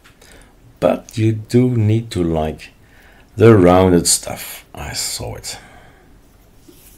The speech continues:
All right, what else? So if you go in here,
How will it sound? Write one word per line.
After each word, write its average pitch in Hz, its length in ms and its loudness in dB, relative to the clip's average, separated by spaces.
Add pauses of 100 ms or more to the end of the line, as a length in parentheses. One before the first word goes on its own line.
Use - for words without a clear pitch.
(2750)
All 92 80 -8
right, 127 220 -4 (120)
what 85 200 -4
else? 175 380 -6 (520)
So - 160 -10
if - 160 -6
you 151 60 -4
go 120 160 4
in 82 100 2
here, 110 340 0